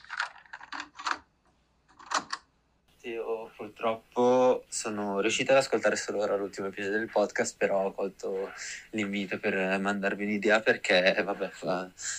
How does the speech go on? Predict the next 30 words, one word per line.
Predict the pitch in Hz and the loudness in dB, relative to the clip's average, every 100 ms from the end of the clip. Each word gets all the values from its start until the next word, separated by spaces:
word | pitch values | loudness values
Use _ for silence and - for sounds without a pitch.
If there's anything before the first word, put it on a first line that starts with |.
| - | -4
oltre, | - 117 113 123 117 110 107 107 | 2 2 6 6 8 8 4 2
oltre | 117 123 123 | 4 2 6
ai | 123 | 4
Vikings, | 107 104 101 - 117 113 - 139 135 - | 6 6 4 0 -4 -2 0 0 -2 -10
che | - - 101 95 92 90 87 92 92 - - - | -2 4 6 6 4 2 -4 -8 -10 -12 -10 -8
era | - 101 95 95 | 2 2 4 2
la | 92 | 2
squadra | 95 - 104 | 0 2 2
appunto | 104 117 101 | 2 -2 -4
della | 104 101 | -2 0
mia | 98 | 0
città | 95 113 - 101 | -2 -2 2 0
quando, | - 98 95 95 98 104 | 2 -2 -2 0 -2 -2
quando | - 104 | -4 2
vivevo | 104 107 | 4 4
in | 104 | 4
America, | 104 110 113 120 - 127 139 - - - | 4 6 6 8 10 10 8 2 -2 4
eh, | 117 113 107 104 | 8 10 8 4
sono | - 117 | 2 2
anche | 110 113 120 | 0 0 -2
fan | - 107 104 107 107 113 110 | 2 4 4 2 0 2 2
dei | 104 95 98 95 98 | 2 2 0 2 2
Rams, | 95 98 101 - - | 4 0 0 0 2
se | 214 - 98 | 4 4 4
è | 98 92 | 4 2
permesso | - 101 98 - 98 | 0 0 -2 -4 -6
dirlo | 98 98 95 | -2 -2 -4
senza | - 95 95 - - - - | -6 -8 -6 -6 -8 -14 -12
<laughs> | - - | -10 0
risultare | - 110 113 98 113 113 | 2 4 6 8 8 8